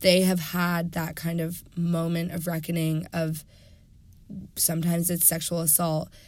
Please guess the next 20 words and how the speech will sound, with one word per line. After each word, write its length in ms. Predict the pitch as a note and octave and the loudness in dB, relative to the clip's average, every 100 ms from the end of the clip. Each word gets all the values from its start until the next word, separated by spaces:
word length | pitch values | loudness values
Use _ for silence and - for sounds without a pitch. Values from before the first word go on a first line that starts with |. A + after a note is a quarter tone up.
| - - | -20 -8
sometimes 840 | - - E3+ E3 E3 E3+ E3 E3 - | 0 2 2 0 0 0 2 2 2
it's 260 | E3+ E3 - | 0 0 -2
being 240 | - E3+ | 0 -2
treated 320 | E3 F#3 F3+ | 0 0 0
differently, 640 | E3 D#3+ E3+ F3 E3+ D#3+ D#3+ - - - | 0 -2 -2 -2 -2 -2 -2 -8 -20 -10
sometimes 800 | - F3 E3+ E3+ E3 E3 E3+ F3 | -4 0 2 0 0 0 -2 -2
it's 500 | - D#3+ - - - - | -2 0 0 0 -4 -6
incessant 480 | F#3+ F#3 F3+ F3 F#3 | -2 0 0 -2 -2
catcalling, 640 | F3 F3 - F#3 F3 E3+ | -2 -4 -4 -2 -2 -2
some, 200 | F3 F#3 F#3 - | 0 0 -2 -4
et 120 | F#3 | -2
cetera. 500 | - G3+ F3+ E3+ G#3 - - - - | 0 0 0 -2 -6 -12 -20 -20 -8
But 100 | G3 | -2
they 120 | G3 | 0
have 200 | F#3 F#3 | 0 0
these 280 | G3 F#3 - - - | 0 0 0 -4 -12
really 400 | G#3+ C4+ C4 G#3 | 0 4 4 2
difficult 640 | - G#3+ F3+ F#3+ F3+ E3+ | -2 -2 -4 -4 -2 -2
moments, 720 | E3+ F3 E3+ D#3+ D#3 F3 - - - - - - | 0 0 2 0 0 4 4 2 -12 -20 -20 -4
um, 640 | F3+ F3 D#3+ E3 E3+ - | 0 2 0 -4 -6 -8